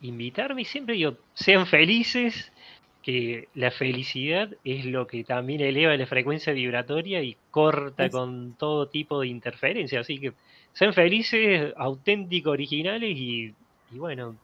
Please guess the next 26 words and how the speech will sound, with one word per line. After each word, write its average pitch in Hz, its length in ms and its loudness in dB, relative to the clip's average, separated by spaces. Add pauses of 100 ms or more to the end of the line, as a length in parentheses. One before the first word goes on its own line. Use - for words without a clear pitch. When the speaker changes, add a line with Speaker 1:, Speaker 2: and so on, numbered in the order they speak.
Speaker 1:
como 120 280 -6
son 175 540 -4 (380)
desprogramados, 139 1300 4
que, 127 180 -14 (340)
que 123 100 -10
sean 151 220 -8
así, 135 260 -8
desprogramados 131 920 -6
y, 113 400 -12
y 131 100 -16
sin 135 280 -10
velos. 123 480 -6 (1200)
Speaker 2:
Así 180 460 2
es. 190 240 -6 (200)
Bueno, 196 340 4
y 262 60 6
pues 190 220 2
nos 190 160 4
vamos 214 300 4
con 190 300 0 (380)
este 220 260 4
bello 233 240 10
fe-, 233 120 0
mensaje 196 540 2
de 214 160 4
Fedez. 190 480 -2